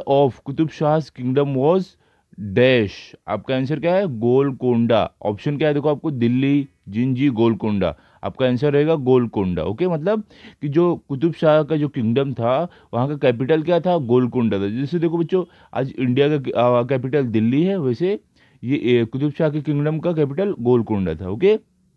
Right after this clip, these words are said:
आगे देखो अभी आपको क्या है सी में, the fort of जिंजी is to the south of madras। मतलब बच्चों ये आपका आंसर देखो मद्रास है। आपका ऑप्शन क्या देखो, कोचीन, मद्रास, मैसूर। आपका आंसर रहेगा मद्रास। मतलब बच्चों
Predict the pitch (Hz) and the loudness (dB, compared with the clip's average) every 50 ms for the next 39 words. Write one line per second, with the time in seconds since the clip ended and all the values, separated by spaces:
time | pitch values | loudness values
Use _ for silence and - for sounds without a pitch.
0 | _ _ _ _ _ _ _ _ _ _ _ _ _ 98 110 120 139 143 147 135 | _ _ _ _ _ _ _ _ _ _ _ _ _ 0 2 2 2 0 2 2
1 | 160 156 160 151 143 160 156 151 170 170 165 - 170 160 165 180 190 196 - _ | 2 2 2 0 0 0 -2 -2 -2 -2 -2 -2 -4 -4 -4 -4 -6 -6 -10 _
2 | _ _ _ - - 127 131 - - 160 170 190 180 - - 165 170 156 135 117 | _ _ _ -6 -2 -2 -2 -2 -2 0 2 2 2 2 2 2 2 2 0 0
3 | 127 131 131 127 139 165 - - 147 - - 156 160 160 160 - - - 143 127 | 0 0 0 0 -2 -4 -4 -4 -8 -8 -4 -4 -2 -2 -2 -4 -4 0 2 2
4 | 135 151 147 143 160 151 139 - 120 107 107 104 104 107 104 98 90 85 - - | 2 2 0 -2 -2 -4 -2 -2 -2 -2 0 0 0 2 2 2 2 0 -2 -8
5 | _ _ _ _ _ _ _ - - _ _ _ _ _ _ _ _ _ 113 123 | _ _ _ _ _ _ _ -20 -20 _ _ _ _ _ _ _ _ _ -2 0
6 | 147 160 151 156 127 - 175 180 190 - - 131 131 131 135 135 135 131 - - | 0 2 2 0 -2 0 0 0 0 0 0 0 0 2 2 2 2 2 0 0
7 | 127 135 127 - 160 151 143 131 - - 165 160 196 185 147 127 117 107 113 113 | -4 -4 0 0 0 0 0 0 0 -2 0 0 0 0 0 0 0 2 2 2
8 | 107 104 95 - 107 98 95 92 104 123 127 120 107 - - 147 143 127 151 143 | 2 2 2 0 -2 -2 -2 -4 -2 0 0 0 0 -2 -4 -4 -2 -2 -2 -2
9 | 143 156 143 - - 131 131 123 - - 131 135 135 131 123 113 107 113 117 120 | -2 -4 -4 -4 -4 -4 -4 -4 -4 -4 -4 -4 -2 0 0 0 2 2 2 2
10 | 113 110 117 110 107 101 - 110 98 85 - 90 - - 120 117 113 120 131 131 | 2 0 -2 -2 -2 -2 -2 -4 -6 -4 -6 -6 -6 -4 -4 -4 -2 -2 -2 -2
11 | 143 147 147 131 101 98 98 90 90 85 82 85 - - - 110 120 127 123 123 | 0 0 0 0 0 0 0 0 0 0 -2 -2 -4 -8 -8 -6 -4 -4 -4 -4
12 | - 156 156 | -4 -4 -6